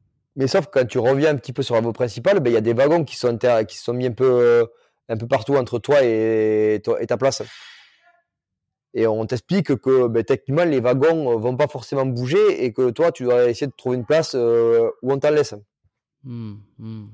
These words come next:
Speaker 2: Ok, ok. Tu re-, en fait, ça, tu reviens pas à, la situation a changé, donc, euh, tu dois un petit peu,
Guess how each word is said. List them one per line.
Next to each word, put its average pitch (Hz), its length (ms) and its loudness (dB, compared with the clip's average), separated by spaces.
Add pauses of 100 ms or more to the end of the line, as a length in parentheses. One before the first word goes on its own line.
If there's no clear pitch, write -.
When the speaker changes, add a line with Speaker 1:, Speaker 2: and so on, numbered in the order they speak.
(140)
Speaker 2:
Ok, 107 200 -8
ok. 110 160 -8
Tu - 100 -4
re-, 135 220 0
en 139 80 2
fait, - 180 0
ça, 131 80 -4
tu 113 120 -6
reviens 127 380 2
pas 165 260 4
à, 101 1000 -2
la 95 220 -6
situation 143 380 -2
a 120 40 2
changé, 120 440 0
donc, 123 200 -2
euh, 117 60 0
tu 123 140 -4
dois 113 140 4
un 113 60 2
petit - 160 -10
peu, 135 420 2